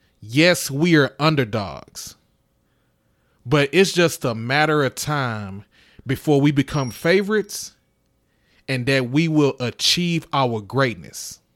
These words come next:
So my question to you is, what are you going to do going forward for you to transition from being an underdog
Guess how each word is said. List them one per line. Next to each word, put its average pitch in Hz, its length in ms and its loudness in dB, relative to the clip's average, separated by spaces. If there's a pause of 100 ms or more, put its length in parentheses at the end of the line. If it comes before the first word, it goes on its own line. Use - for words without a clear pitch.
(1040)
So 175 280 4
my 156 200 2
question 240 640 2
to - 160 -8
you 135 240 -2
is, 101 600 -8 (540)
what 143 420 6
are 156 140 6
you 170 200 0
going 165 320 2
to 135 220 -4
do 123 560 0 (360)
going 165 360 6
forward 117 680 0 (1080)
for 151 220 2
you 160 240 2
to - 180 -4
transition 147 840 -2
from 131 200 -6
being 135 360 -2
an 113 160 -6
underdog 180 840 0